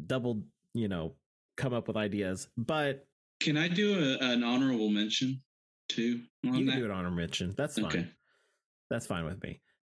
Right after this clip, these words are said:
Speaker 1: One of the things that I wanna say is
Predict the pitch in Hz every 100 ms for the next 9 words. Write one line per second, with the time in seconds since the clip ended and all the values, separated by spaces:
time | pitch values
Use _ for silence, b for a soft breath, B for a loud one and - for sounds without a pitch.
0 | _ - 135 185 180 151 147 147 131 123
1 | 110 - 113 113 98 110 147 147 139 110
2 | 98 98 92 107 98